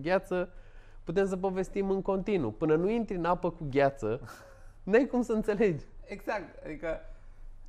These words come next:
Speaker 2: fiecare se convinge diferit, asta este
Speaker 1: Mm.
Speaker 2: ideea. Ce spun eu că ar funcționa pentru mine nu este în vreun fel universal valabil. Nu pot fi atât de obiectiv cât să descriu un proces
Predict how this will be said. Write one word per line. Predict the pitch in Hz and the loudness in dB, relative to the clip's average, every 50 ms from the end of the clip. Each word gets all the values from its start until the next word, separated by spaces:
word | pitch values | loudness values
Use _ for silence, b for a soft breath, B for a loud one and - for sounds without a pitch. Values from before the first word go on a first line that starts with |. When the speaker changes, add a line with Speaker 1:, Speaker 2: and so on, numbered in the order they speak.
| - - - - | -18 -18 -18 -18
Speaker 2:
fiecare | - 170 170 196 202 - - 139 131 143 160 | -10 -6 -6 -6 -6 -2 -2 -2 0 -2 -2
se | 127 - | -6 -8
convinge | - - 147 135 131 156 147 151 | -10 -8 -8 -8 -8 -8 -6 -6
diferit, | 143 123 127 117 - 123 117 - | -6 -6 -6 -6 -6 -8 -6 -6
asta | 107 107 - - 113 | -8 -8 -8 -6 -8
este | 107 - - - 104 107 | -8 -8 -8 -10 -8 -8
Speaker 1:
Mm. | 104 | -8
Speaker 2:
ideea. | 101 101 104 104 - - - | -6 -6 -8 -8 -10 -10 -8
Ce | - 165 | -8 -8
spun | 165 - - - 165 151 135 | -8 -8 -8 -6 -6 -4 -4
eu | 131 123 117 | -2 -4 -2
că | - - | -2 -2
ar | 104 - | -2 -2
funcționa | - 117 110 - - 110 120 135 | -4 -8 -12 -12 -10 -6 -6 -6
pentru | 139 - 147 127 110 113 107 104 | -6 -6 -10 -12 -10 -10 -10 -10
mine | 117 147 170 180 190 190 185 175 | -10 -12 -12 -12 -14 -14 -14 -12
nu | 185 | -10
este | 185 185 - - - 147 | -10 -10 -10 -10 -12 -10
în | 135 | -10
vreun | 120 117 123 | -8 -10 -10
fel | 110 - - 120 117 113 | -10 -8 -8 -6 -6 -6
universal | 113 110 107 104 98 104 104 104 - 113 110 107 104 101 95 - | -10 -12 -12 -10 -8 -8 -10 -8 -6 -6 -6 -6 -6 -10 -14 -10
valabil. | - - 107 104 104 104 110 139 | -4 -2 -2 -2 -2 -4 -6 -10
Nu | 147 - | -10 -8
pot | - 180 160 - | -6 -8 -8 -8
fi | - - | -8 -8
atât | 131 120 - 131 113 | -8 -8 -8 -6 -4
de | 123 | -4
obiectiv | 120 110 107 113 - - - 131 120 117 - - | -4 -4 -4 -8 -8 -8 -8 -8 -8 -8 -8 -10
cât | - 113 - - | -10 -10 -10 -10
să | - - - - 117 113 110 110 110 110 107 107 104 107 - - - - - | -16 -14 -8 -4 -4 -2 -2 -2 -4 -4 -6 -8 -10 -12 -14 -14 -16 -16 -14
descriu | 113 110 127 123 131 - - 135 127 | -8 -4 -4 -4 -4 -4 -6 -4 -4
un | 127 123 | -4 -4
proces | 113 117 120 107 107 - 123 120 113 107 - - | -4 -4 -4 -4 -4 -4 -6 -6 -6 -6 -8 -14